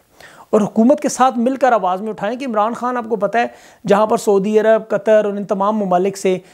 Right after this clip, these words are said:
बात कर रहा है, तो मौलाना साहब आपके भी बड़े इनसे गहरे ताल्लुकात हैं, आप भी एक बड़ा अरसा इनके साथ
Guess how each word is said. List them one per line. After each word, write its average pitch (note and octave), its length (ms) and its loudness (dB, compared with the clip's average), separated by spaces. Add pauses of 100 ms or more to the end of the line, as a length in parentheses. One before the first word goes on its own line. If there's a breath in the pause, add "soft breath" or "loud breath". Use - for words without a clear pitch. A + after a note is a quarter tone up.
(180 soft breath)
बात F#3+ 260 2
कर G3+ 100 2
रहा F3+ 100 2
है, G#3+ 60 0
तो A3+ 100 -4
मौलाना G3 260 0
साहब G#3+ 200 0
आपके F#3 260 0
भी G#3+ 100 -4
बड़े A3+ 160 2
इनसे A#3 180 -2
गहरे A3 220 0
ताल्लुकात G#3 520 0
हैं, G3+ 80 -12 (300 soft breath)
आप G3+ 180 4
भी B3+ 100 -4
एक F3+ 120 -6
बड़ा G3+ 140 4
अरसा A3 320 -2
इनके A#3 200 -4
साथ A3 240 -2